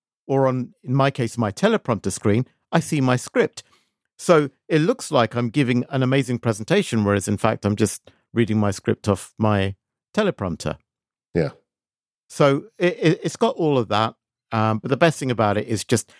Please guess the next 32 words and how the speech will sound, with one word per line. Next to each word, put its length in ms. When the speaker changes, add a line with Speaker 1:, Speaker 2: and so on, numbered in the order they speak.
Speaker 1:
how 340
easy 400
it 140
is 140
just 220
to 100
cut 400
and 180
paste 480
a 40
whole 160
bunch 260
of 100
text 300
you 80
want 100
to 40
talk 240
about, 320
stick 280
it 80
into 220
a 40
presentation, 680
make 240
a 60
few 220
things 320
heading, 540
heading 340
one, 360
and 300